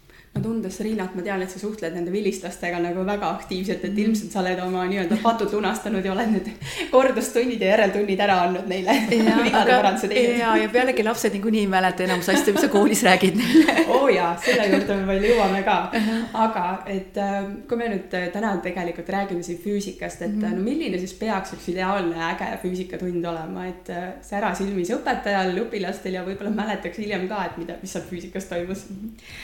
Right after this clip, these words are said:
Speaker 2: No eks seal on, äh, hästi huvitav asi niimoodi, et, äh, et kui ma küsin iga aasta õpilaste käest, et mis neile tunnis meeldisid, äh, siis mul on kolmandik kirjutab, et vot katsed olid ägedad,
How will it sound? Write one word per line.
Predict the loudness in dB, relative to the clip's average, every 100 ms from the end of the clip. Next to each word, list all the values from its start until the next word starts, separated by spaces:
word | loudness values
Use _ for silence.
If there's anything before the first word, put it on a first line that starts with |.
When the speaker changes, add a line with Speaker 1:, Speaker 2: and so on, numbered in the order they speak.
| -14 -6
Speaker 2:
No | -4 -2 -2
eks | -4 -2 -2
seal | 0 0
on, | 0 0 -2
äh, | -2 -6 -14 -12
hästi | -8 -2 0
huvitav | 0 0 -2 -4 -4
asi | -4 -4 -4 -2
niimoodi, | -2 -2 -4
et, | -6 -8 -10 -6
äh, | -6 -6 -12 -12
et | -10 -6
kui | -6
ma | -6
küsin | -6 -4 -2 -2
iga | -2
aasta | -2 -2 -4 -6
õpilaste | -4 -4 -4 -6 -8
käest, | -8 -8 -10
et | -6
mis | -6 -4
neile | -4
tunnis | -4 -4 -4 -2
meeldisid, | -2 -4 -6 -10 -10 -14 -16 -20 _ -20 -20 -20 -14
äh, | -10 -8 -8
siis | -8 -4
mul | -2
on | 2
kolmandik | 2 2 0 -4 -6
kirjutab, | -8 -6 -8
et | -10 -12
vot | -2
katsed | -2 -2 -4 -2
olid | -2 -4
ägedad, | -6 -6 -8 -10